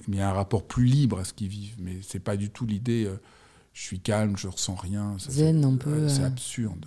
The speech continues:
Speaker 1: En plus, les zen, ils sont pas du tout zen, hein. Quand on voit dans les monastères zen, c'est très, c'est très, euh, il y a une vraie exigence. C'est un peu paradoxal. Ils ont vraiment, euh, et, et à un moment, j'aurais dit, «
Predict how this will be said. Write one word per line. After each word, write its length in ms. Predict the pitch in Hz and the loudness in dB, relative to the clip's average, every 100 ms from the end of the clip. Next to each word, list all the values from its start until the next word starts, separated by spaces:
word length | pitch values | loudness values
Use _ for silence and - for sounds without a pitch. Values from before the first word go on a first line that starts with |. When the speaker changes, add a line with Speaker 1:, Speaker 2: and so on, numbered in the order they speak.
| - | -12
Speaker 1:
En 60 | |
plus, 180 | 98 - | -10 -6
les 100 | 98 | -2
zen, 140 | 101 117 | 0 0
ils 20 | |
sont 120 | 82 | -2
pas 120 | 85 | -6
du 120 | 82 | -10
tout 180 | 82 120 | -8 -8
zen, 220 | 120 107 | -6 -6
hein. 80 | 92 | -6
Quand 240 | 98 85 82 | -8 -8 -8
on 60 | 101 | -8
voit 120 | 90 | -8
dans 100 | 85 | -8
les 100 | 85 | -8
monastères 500 | 87 90 92 - 85 | -8 -8 -8 -10 -10
zen, 320 | 98 104 85 - - - _ | -8 -8 -8 -14 -20 -20 _
c'est 300 | - - - | -14 -14 -14
très, 480 | - - 95 90 87 - - _ _ _ | -10 -6 -4 -6 -10 -16 -20 _ _ _
c'est 320 | - - 85 | -12 -10 -10
très, 320 | - 101 98 | -6 -4 -4
euh, 180 | 90 82 82 85 85 82 87 - - | -6 -8 -12 -12 -14 -14 -16 -18 -14
il 60 | - | -10
y 20 | |
a 40 | |
une 220 | 87 90 92 | -6 -4 -4
vraie 460 | 101 95 95 92 - | -4 -2 -2 -4 -4
exigence. 880 | - 120 113 110 127 107 - - _ | -2 0 2 4 6 4 0 -8 _
C'est 140 | - | -8
un 80 | 85 | -2
peu 120 | 110 | -2
paradoxal. 760 | 104 95 95 95 95 123 107 78 78 | 2 2 2 0 -2 -2 -2 -4 -8
Ils 80 | |
ont 160 | 80 80 | -10 -10
vraiment, 400 | 82 90 107 104 | -6 -2 0 -2
euh, 880 | 85 - - _ _ _ _ _ - - | -6 -12 -20 _ _ _ _ _ -16 -8
et, 360 | 98 - 85 - _ _ _ - - | -8 -8 -14 -20 _ _ _ -20 -8
et 100 | 95 | -2
à 40 | |
un 40 | 101 | 4
moment, 140 | 143 | 4
j'aurais 240 | 123 107 104 | 4 2 2
dit, « 240 | 135 156 | 0 -2